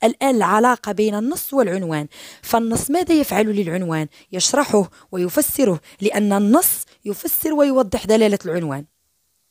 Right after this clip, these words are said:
ملاحظة يجب أن نشير إليها، وهي ملاحظة مهمة، أن جميع العلاقات السابقة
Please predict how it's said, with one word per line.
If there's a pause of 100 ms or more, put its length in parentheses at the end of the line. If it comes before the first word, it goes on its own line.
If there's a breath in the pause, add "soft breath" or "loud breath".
(400 loud breath)
ملاحظة
يجب
أن
نشير
إليها،
وهي
ملاحظة
مهمة، (500 loud breath)
أن
جميع
العلاقات
السابقة